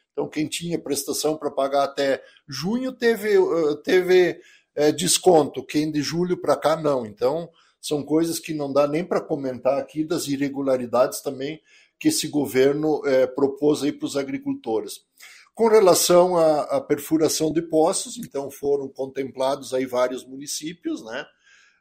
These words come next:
Eh, nós aqui, a orientação é de que, eh, há ainda a liberação, né, e que serão perfurados os poços artesianos.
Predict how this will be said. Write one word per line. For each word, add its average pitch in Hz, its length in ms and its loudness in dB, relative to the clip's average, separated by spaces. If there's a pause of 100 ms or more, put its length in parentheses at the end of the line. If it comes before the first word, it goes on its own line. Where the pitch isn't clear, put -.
Eh, 120 500 -2
nós 147 380 4
aqui, 160 460 -2
a 147 100 6
orientação 143 800 -2
é 143 80 -2
de 139 120 -8
que, - 200 -8
eh, 113 920 -8
há 131 240 4
ainda 185 600 0 (340)
a 135 80 -4
liberação, 143 840 2
né, 165 120 -4
e - 60 -4
que 123 160 -14
serão 147 460 6
perfurados 143 800 -2
os 123 140 -12
poços 127 440 -4
artesianos. 147 800 -6